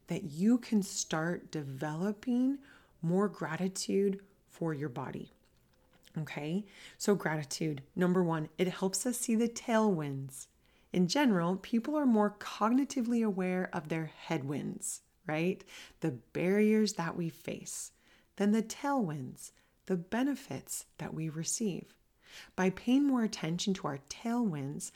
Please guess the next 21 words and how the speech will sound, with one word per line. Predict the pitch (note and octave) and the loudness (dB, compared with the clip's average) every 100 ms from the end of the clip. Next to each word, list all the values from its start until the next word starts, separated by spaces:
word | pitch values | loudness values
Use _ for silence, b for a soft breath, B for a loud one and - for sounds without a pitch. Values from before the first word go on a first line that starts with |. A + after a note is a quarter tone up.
| B B | B B
studies | B - D#3+ E3 G#3 | B -4 2 4 4
have | D4 C#4 | 2 -4
shown | - D#3+ D#3 D3+ | -4 -2 -2 -4
that | D3+ - | -4 0
we | F3+ | 0
can | F#3 F#3 - - | 2 0 -2 -8
accentuate | G3 - - G3 G#3 F#3+ E3+ - | -10 -6 -2 0 0 0 -2 -4
feelings | - F3+ F#3 F3+ | -2 2 2 0
of | - | -4
happiness, | - - G#3 G#3 G#3 G#3 G3 - - | -10 -2 -2 0 0 0 -2 -8 -12
optimism, | F3 F#3+ - G3+ G3 G3 G3 F#3+ B B - | -10 -8 -2 0 0 0 0 0 B B -8
and | D#3+ - | -6 -6
positive | - F#3 F#3+ F#3 F#3 F3+ | -6 -2 0 2 0 0
emotion. | E3+ D#3+ D#3 D#3+ - D3+ C#3+ C#3 _ _ _ _ _ _ - | -4 -4 -4 -6 -6 -6 -8 -12 _ _ _ _ _ _ -20
And | C3+ | -12
that | D#3+ D#3 | -6 0
is | F#3+ | 0
where | F3 F#3 | 0 -2
gratitude | E3+ D3+ D#3 - C3+ | -4 -8 -8 -8 -8
comes | - D#3 D3 | -6 -6 -4
in. | D#3 C#3+ | -6 -6